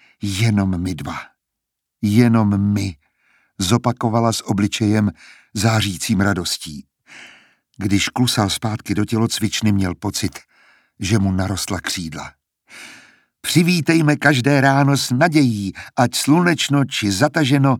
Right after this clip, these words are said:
mějme ji. Nebude jenom žít, bude žít s ní jako toho dne u jezera.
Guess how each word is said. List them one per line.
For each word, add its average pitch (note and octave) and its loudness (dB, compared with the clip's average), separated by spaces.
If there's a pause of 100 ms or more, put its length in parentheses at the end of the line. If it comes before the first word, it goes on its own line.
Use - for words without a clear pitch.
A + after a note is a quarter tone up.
(140)
mějme A#2 2
ji. F#2 -4 (1000)
Nebude A2+ 4
jenom G#2+ 2
žít, F#2 -6 (580)
bude G#2 2
žít C#3+ 0 (220)
s - -6
ní D#3 4 (260)
jako C3+ 2
toho C3 2
dne G#2 0
u A#2+ 0
jezera. E2 -4